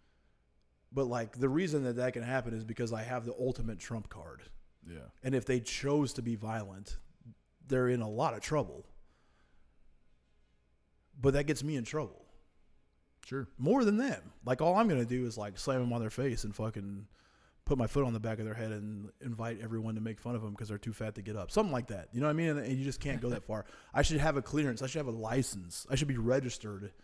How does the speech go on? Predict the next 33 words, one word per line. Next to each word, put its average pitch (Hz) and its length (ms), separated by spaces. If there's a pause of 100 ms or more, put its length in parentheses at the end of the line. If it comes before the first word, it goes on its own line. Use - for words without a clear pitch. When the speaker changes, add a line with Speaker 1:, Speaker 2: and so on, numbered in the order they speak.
(540)
Speaker 1:
I, - 320
'cause 160 160
it's 170 140
a 143 60
helpful 175 340
service. - 560 (640)
Like, 151 160
imagine 226 360
if 127 100
I 131 100
could 131 120
just 117 140
roam 113 260
the 208 80
streets 135 440
and 113 220
look 127 120
at 127 100
someone 104 380
and 113 100
be 107 100
like, 98 280
"I 92 120
know 151 580 (600)
from 101 180
looking 160 200
at 180 100
you 127 520
that - 100
your 98 100
house 101 260
is 104 80
disgusting. - 540